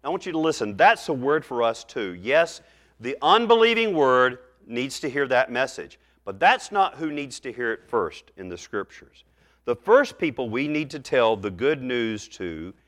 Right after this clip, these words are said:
is one another, other believers. So many of us are fearful and full of dread. So go tonight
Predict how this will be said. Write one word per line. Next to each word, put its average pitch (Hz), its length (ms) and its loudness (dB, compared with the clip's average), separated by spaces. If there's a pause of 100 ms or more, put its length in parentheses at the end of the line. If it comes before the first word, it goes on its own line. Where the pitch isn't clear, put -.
(260)
is 104 220 -8
one 101 260 -10
another, 82 420 -12 (1000)
other 120 360 0
believers. 107 760 -6 (560)
So 180 220 2
many 180 280 4
of 147 120 2
us 131 340 4
are 120 160 4
fearful 147 640 -2
and 107 200 -8
full 120 260 -2
of 107 100 -2
dread. 120 400 2 (720)
So 165 260 0
go 208 480 8
tonight 180 680 2